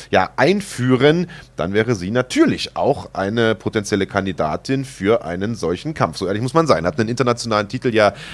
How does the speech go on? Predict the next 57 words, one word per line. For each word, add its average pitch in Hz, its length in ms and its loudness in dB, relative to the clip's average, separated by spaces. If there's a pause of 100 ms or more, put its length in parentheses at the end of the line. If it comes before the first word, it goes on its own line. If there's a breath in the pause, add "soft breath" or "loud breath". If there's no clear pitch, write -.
äh, 110 240 6
bereits 104 920 4 (360 loud breath)
gewonnen. 107 720 4
Wir 156 60 -4
versuchen 139 300 0
sie 135 100 0
jetzt 120 160 2
gerade 131 260 4
hier 131 160 2
in 123 60 2
eine 127 100 -2
Live-Schalte 120 420 2
zu - 140 -10
bekommen. 190 340 -2
Das 127 140 0
Ganze 123 240 -2
ist 117 100 -2
natürlich 120 380 -4
so 117 280 2
on 123 160 -2
the 123 80 4
fly 110 400 4
immer 123 460 0
gar 110 240 2
nicht 123 180 -4
so 107 140 0
einfach. 135 280 0
Der 127 100 2
Kollege 117 320 0
Kranjotakis, 117 720 0 (920 loud breath)
ihr 131 80 4
merkt 131 240 4
schon, 185 320 4
spricht 165 520 0
recht 151 320 4
wenig 208 360 4
für 196 100 4
seine 185 240 6
Verhältnisse. 190 500 4
Das 160 160 6
hat 160 120 4
damit 156 300 4
zu 156 100 -4
tun, 165 220 2
dass 151 140 4
er 151 60 6
hier 147 120 6
versucht, 135 560 0
äh, 139 560 6
den 135 160 2
technischen 147 380 -2
Teil, 123 420 8
äh, 123 80 4
gerade 113 280 4
zu 117 160 0
meistern. 165 720 4
Und 123 300 -2